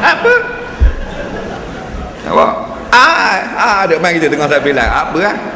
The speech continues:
Ha, nak pergi tak boleh lori ada. Miu, miu. Nah, ha, ni jumpa dalam bolong air, gelak guguk gitu. Baru haram kerana ada kesempatan kalau nak melakukan maksiat.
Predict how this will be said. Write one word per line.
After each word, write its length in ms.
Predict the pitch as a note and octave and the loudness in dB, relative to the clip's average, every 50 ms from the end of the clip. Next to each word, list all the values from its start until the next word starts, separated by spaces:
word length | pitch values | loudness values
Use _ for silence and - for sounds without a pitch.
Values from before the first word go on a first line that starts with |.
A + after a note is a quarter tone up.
| - - - - | -10 -12 -8 -2
Ha, 240 | - F3+ F#3+ E3+ C#3+ | 2 4 4 4 4
nak 240 | C#3 D#3 D#3+ D#3+ F3+ | 4 2 0 0 0
pergi 80 | A#3+ | 0
tak 80 | A#3 - | 0 2
boleh 140 | - A#3+ A#3+ | 2 2 4
lori 180 | B3 B3 B3 C4+ C4 | 4 2 2 0 0
ada. 140 | A3+ A#3+ A3 | 2 2 2
Miu, 240 | F3 E3+ F3 F3+ E3+ C#3+ A#2 G#2 | 4 4 2 2 2 0 -2 -2
miu. 240 | G2+ B2 C#3+ D#3+ C#3 A2+ G#2 B2 | -2 0 0 0 0 0 0 0
Nah, 400 | F#3+ F3+ D#3 A#2 - - - - | 0 0 0 0 -4 -6 -8 -6
ha, 240 | - A2+ C#3 - D#3+ D#3+ G3+ | -2 0 0 0 0 0 0
ni 160 | A3+ G#3 E3+ | -2 -2 0
jumpa 320 | G#3 G#3+ A3 A3 A#3 A3+ | -2 0 2 4 4 6
dalam 160 | G#3+ G#3+ G#3+ | 6 4 4
bolong 320 | G3+ G#3 G3+ G3+ G3+ G3 F#3+ F#3 | 2 2 2 2 2 2 2 2
air, 240 | F3 D#3+ C#3 A#2+ A2 | 0 0 -2 -2 -2
gelak 320 | C#3 D#3+ D3 C3+ D#3 D3+ D#3 | 0 0 0 0 -2 -4 -2
guguk 240 | D3 D#3 D#3 - | 0 0 0 2
gitu. 240 | C3+ C3+ A2 A2 F#2+ F2 - - - - - - - - - - | 2 0 0 0 -2 -2 -4 -6 -8 -10 -10 -10 -10 -10 -4 2
Baru 320 | E3+ F3 F3 D#3 C#3 C3 B2 | 4 6 6 6 6 4 2
haram 480 | C#3+ E3+ F3+ F#3+ G3 E3+ C#3+ C3 C3+ | 2 0 0 0 0 -2 -2 -2 -4
kerana 320 | - C3+ B2 C3 B2+ - - | -2 -2 0 0 0 -2 -2
ada 160 | A2+ A#2+ A#2 A2+ - | -2 -2 -2 -2 -2
kesempatan 640 | B2+ A#2 - A#2+ A2 - C#3+ B2 - - B2+ A#2 - - | -2 -2 -2 -2 0 0 0 0 0 0 0 0 0 0
kalau 160 | G#2 A2+ A2 | -2 0 0
nak 160 | A2 G2+ - | -2 -2 -2
melakukan 480 | G2 G2 F#2 - - G2 G2 - D3+ D#3 E3 F3+ | -2 -2 -2 -2 -4 -4 0 2 2 2 2 0
maksiat. 380 | E3 E3 E3 E3+ E3 C#3+ - | -2 -2 0 0 0 0 -2